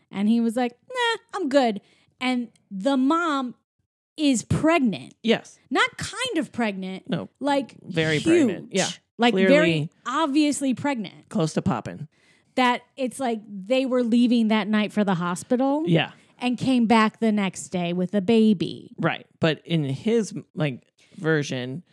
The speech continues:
Speaker 1: It
Speaker 2: the
Speaker 1: went a
Speaker 2: baby
Speaker 1: little
Speaker 2: shows
Speaker 1: bit
Speaker 2: up
Speaker 1: differently.
Speaker 2: in a cab and pops out wearing a suit and,
Speaker 1: Right.
Speaker 2: like, dance walking up to the front door.
Speaker 1: Yeah.
Speaker 2: Like
Speaker 1: But we're not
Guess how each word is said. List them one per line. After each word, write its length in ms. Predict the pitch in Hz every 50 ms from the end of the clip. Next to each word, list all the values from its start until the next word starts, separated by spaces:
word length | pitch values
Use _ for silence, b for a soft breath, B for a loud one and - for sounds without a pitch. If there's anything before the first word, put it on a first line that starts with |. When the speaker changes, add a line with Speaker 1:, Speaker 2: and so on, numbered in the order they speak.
| _
Speaker 1:
It 120 | - 226 226
Speaker 2:
the 60 | 247 -
Speaker 1:
went 120 | - -
a 40 | 180
Speaker 2:
baby 180 | - - - -
Speaker 1:
little 220 | - - - 175
Speaker 2:
shows 80 | - 226
Speaker 1:
bit 60 | -
Speaker 2:
up 40 | 160
Speaker 1:
differently. 540 | 240 220 - 202 - - - 95 185 - 196
Speaker 2:
in 140 | 170 170 156
a 80 | 139 -
cab 580 | - - 185 180 165 156 139 139 135 131 - _ _ -
and 160 | 139 139 -
pops 320 | - - 170 160 - - -
out 180 | 147 147 117
wearing 320 | 143 147 143 143 143 139 127
a 60 | 127
suit 400 | - - - 170 160 147 123 -
and, 100 | - -
Speaker 1:
Right. 200 | 196 170 135 -
Speaker 2:
like, 180 | - _ _ _
dance 320 | 156 151 160 165 156 -
walking 540 | 139 110 98 98 - - 104 104 117 92 - _
up 200 | - 143 139 -
to 100 | - 117
the 100 | 107 110
front 300 | - - 127 113 82 -
door. 340 | 147 143 131 101 82 - - _
Speaker 1:
Yeah. 160 | 247 233 - - - _ _ _ _ _ _ _ B B B B B B B
Speaker 2:
Like 60 | - -
Speaker 1:
But 160 | 262 262 262
we're 120 | 262 269 269
not 260 | 262 254 247 220